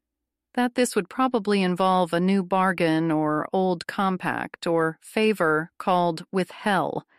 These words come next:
which would allow her to leave Cheliax in time and without her being required to sell them her soul. There's more,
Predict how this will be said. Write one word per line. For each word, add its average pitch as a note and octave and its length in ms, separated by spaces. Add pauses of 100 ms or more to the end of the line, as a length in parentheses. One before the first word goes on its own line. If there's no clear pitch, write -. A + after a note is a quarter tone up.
(400)
which F3 180
would F3 140
allow F3+ 340
her F3+ 160
to E3+ 160
leave E3+ 300
Cheliax E3+ 760
in D#3+ 200
time E3 480 (420)
and F#3+ 160
without F#3 420
her F3+ 200
being F3 320
required E3+ 560
to E3+ 100
sell F#3+ 340
them E3 400 (200)
her E3 120
soul. D#3 560 (1000)
There's C#4 280
more, F3 460